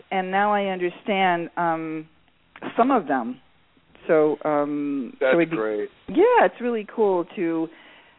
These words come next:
Speaker 1: have met you and read the book. Actually, I'm not done yet, but I did read some stories. I gotta tell you, I like the way the stories were done here. They're short, they're sweet, they're to the point. They're nothing like the way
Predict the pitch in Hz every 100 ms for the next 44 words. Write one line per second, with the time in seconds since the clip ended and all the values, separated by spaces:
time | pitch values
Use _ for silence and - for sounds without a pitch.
0 | _ - 208 185 196 196 196 190 185 180
1 | 165 160 156 - 196 196 185 202 196 -
2 | 196 202 190 180 208 233 214 214 170 135
3 | 165 151 196 220 226 190 165 139 - 160
4 | 160 143 165 202 220 - 175 156 160 156
5 | 156 170 - 170 160 151 147 156 156 _
6 | _ _ _ _ - - 190 180 180 160
7 | 156 160 156 180 190 202 196 190 160 131
8 | - - - 170 175 180 180 - _ 151
9 | 135 - - 160 175 180 170 143 - -
10 | 156 139 - 160 156 156 156 143 151 160
11 | 165 175 151 139 - 139 143 139 135